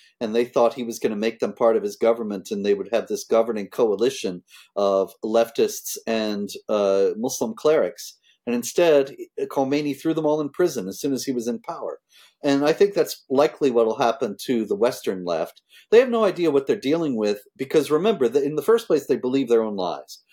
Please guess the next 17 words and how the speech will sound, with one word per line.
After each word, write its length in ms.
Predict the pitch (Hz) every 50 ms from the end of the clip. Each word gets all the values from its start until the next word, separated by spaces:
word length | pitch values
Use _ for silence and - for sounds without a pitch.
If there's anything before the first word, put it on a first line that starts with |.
| - - _
So 180 | - - - 156
they 140 | 165 135 131
think 300 | 131 - 147 135 - 131
Islam 360 | 120 - - 139 127 123 120
is 100 | 110 107
a 60 | 110
religion 340 | 110 113 113 110 104 104 104
of 100 | 95 -
peace 300 | - 127 113 104 - -
that 100 | - 98
has 140 | 101 95 104
nothing 260 | 107 107 - 113 104
whatsoever 420 | 98 98 98 - 117 104 98 92 92
to 100 | 92 87
do 160 | - 107 101
with 160 | 95 92 -
terrorism, 580 | - 120 120 113 104 95 90 82 - 87 82